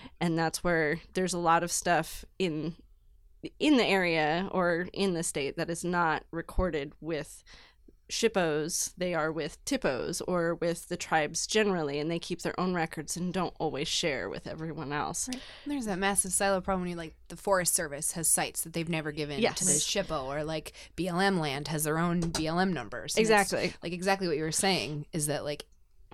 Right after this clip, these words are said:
Speaker 2: for some reason, archaeological information is so siloed that everyone's like,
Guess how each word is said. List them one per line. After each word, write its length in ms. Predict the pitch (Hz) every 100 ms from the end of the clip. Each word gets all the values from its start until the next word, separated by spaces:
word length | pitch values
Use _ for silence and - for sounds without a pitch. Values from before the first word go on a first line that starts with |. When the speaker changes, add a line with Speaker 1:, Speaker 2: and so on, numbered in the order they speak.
| -
Speaker 2:
for 180 | - 196
some 220 | - 226
reason, 320 | 196 196 160
archaeological 640 | 135 165 180 165 156 - 147
information 600 | 156 147 151 165 - 101
is 120 | 147
so 280 | - - 165
siloed 500 | 160 156 160 131 -
that 160 | 120
everyone's 440 | 170 165 165 156 -
like, 260 | 175 -